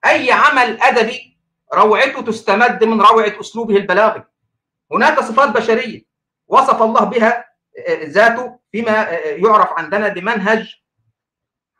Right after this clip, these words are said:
خاص بتشبيه الله بالإنسان.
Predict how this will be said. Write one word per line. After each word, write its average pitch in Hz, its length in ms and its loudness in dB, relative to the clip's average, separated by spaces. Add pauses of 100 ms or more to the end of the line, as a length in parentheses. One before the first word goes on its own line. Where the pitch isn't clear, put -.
(800)
خاص 226 380 4
بتشبيه 175 680 -4
الله 175 320 -2
بالإنسان. 156 840 -8